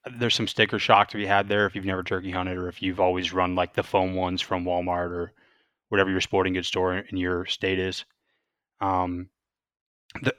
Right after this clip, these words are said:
I, I mean, I've used the Primos. I used the Primos for a couple of years. It was, like, twenty or thirty bucks a decoy. I used the foam ones growing up.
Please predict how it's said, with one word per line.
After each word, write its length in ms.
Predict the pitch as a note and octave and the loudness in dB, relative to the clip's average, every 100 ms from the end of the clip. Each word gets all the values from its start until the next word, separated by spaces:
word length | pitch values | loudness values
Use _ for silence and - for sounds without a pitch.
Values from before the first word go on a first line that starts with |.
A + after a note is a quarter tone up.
| _ | _
I, 140 | - B2 | 4 6
I 40 | |
mean, 120 | A#2+ | 8
I've 100 | B2+ | 8
used 180 | A#2+ C3+ | 8 4
the 60 | A#2+ | 4
Primos. 360 | B2 A#2+ B2+ | 4 4 4
I 40 | A2+ | 2
used 140 | G#2 | 2
the 40 | G#2 | 0
Primos 320 | A2+ G#2+ G2+ | 0 2 0
for 100 | G#2 | 0
a 20 | |
couple 180 | G2 F#2+ | -2 0
of 60 | |
years. 200 | F#2+ G2+ | 2 2
It 40 | F#2+ | 0
was, 60 | |
like, 120 | F#2 E2+ | -2 -4
twenty 240 | - F#2+ | -2 -2
or 40 | |
thirty 220 | F#2 G2 F#2+ | 0 -2 0
bucks 220 | F#2 - | -2 -2
a 40 | |
decoy. 380 | G2+ B2+ C3 B2 | -4 -2 4 6
I 80 | A2 | 6
used 200 | G2+ F#2 | 4 0
the 80 | - | -2
foam 280 | C3 B2 | 2 4
ones 240 | A#2 A#2 G#2+ | 4 2 2
growing 260 | A#2 A2 | 2 4
up. 240 | A2 A2 | 4 2